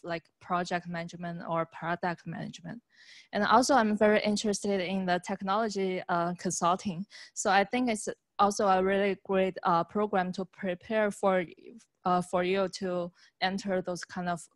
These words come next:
companies. And for the launch project I'm doing right now, it's, uh, sponsored by a company in China.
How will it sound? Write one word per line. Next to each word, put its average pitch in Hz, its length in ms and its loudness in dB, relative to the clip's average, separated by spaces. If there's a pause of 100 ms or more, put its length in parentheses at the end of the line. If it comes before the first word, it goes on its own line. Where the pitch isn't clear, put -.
companies. - 580 -12 (580)
And 226 220 2
for 262 180 6
the 226 120 8
launch 214 360 4
project 285 520 2
I'm 214 200 0
doing 214 320 2
right 190 280 4
now, 190 220 4
it's, 185 360 -2 (340)
uh, 190 260 4
sponsored 202 720 2
by 190 260 4
a 180 320 4
company 208 480 -2
in 190 140 -2
China. 190 520 -2